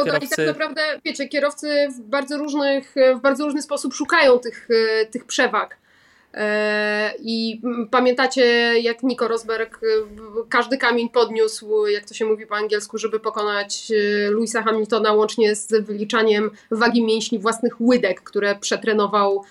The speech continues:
Speaker 1: na, e, na kolarstwie. I w związku z tym się zrobił za ciężki. E, b-, Robert Kubica jeździł w rajdach i uważał, że, że to jest coś, co, co, co sprawia właśnie w tych, e, okolicznościach, w tych trudnych, daje mu jakąś, e, jakąś przewagę nad,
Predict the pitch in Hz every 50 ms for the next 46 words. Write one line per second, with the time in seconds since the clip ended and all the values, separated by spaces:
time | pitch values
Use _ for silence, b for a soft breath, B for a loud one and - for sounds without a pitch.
0 | B B B B - 208 208 202 202 202 196 196 196 196 190 196 196 - - 190
1 | 196 196 196 196 196 196 190 202 208 202 233 214 208 190 - - - - - -
2 | - - b b b b b b b b - 202 202 190 190 208 202 - 220 214
3 | - 214 208 - 214 196 202 190 202 214 202 208 196 - 214 185 196 185 - -
4 | - - - - - - - - 95 - - 98 98 - 202 202 - 180 185 180
5 | - - 220 226 220 226 220 - 220 220 226 240 220 240 247 247 - 269 226 233
6 | 233 - 254 240 247 240 226 214 247 233 226 277 269 254 247 220 202 202 - 220
7 | 208 202 208 202 202 214 208 208 202 214 202 202 208 202 190 202 202 220 214 -
8 | 233 220 220 220 - 233 220 - - - 208 208 202 202 202 208 - - 220 190
9 | 196 - - 233 220 - - 233 220 220 220 220 233 226 - - 240 226 226 B
10 | B B B B B B - - 285 269 262 - - - 254 233 226 - 240 233
11 | - 247 240 233 - - 254 240 233 - - 233 220 - - 240 - - - 247
12 | 240 214 233 226 220 220 220 220 220 220 220 220 220 220 220 220 220 214 208 214
13 | - - - 214 202 202 202 202 214 208 226 220 220 - - 233 196 220 208 214
14 | 214 214 208 202 202